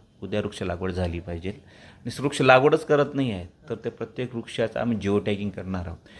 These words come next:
अमृत वृक्ष ॲपवर आम्ही त्याचा जिओ टॅग फोटो काढणार आहोत.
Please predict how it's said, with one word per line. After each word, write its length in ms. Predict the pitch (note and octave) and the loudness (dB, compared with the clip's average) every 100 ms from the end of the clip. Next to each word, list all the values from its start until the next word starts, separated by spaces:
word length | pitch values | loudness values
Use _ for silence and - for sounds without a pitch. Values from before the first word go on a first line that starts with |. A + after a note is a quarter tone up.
| - - | -20 -6
अमृत 240 | G#2+ G#2 G2+ | -2 0 -2
वृक्ष 220 | G#2 - | -10 -4
ॲपवर 540 | G#2+ - G2+ F#2+ A2 G#2 | -2 2 2 2 0 0
आम्ही 240 | G#2 G#2+ | 0 -2
त्याचा 340 | G#2 F#2+ A2+ | -4 -8 -8
जिओ 240 | - G2+ G2+ | -6 -2 -2
टॅग 180 | G#2+ G#2+ - | 0 -4 -4
फोटो 180 | G#2 G2 | -8 -6
काढणार 360 | G2+ G#2 G#2 | -6 -4 -4
आहोत. 180 | G2+ | -2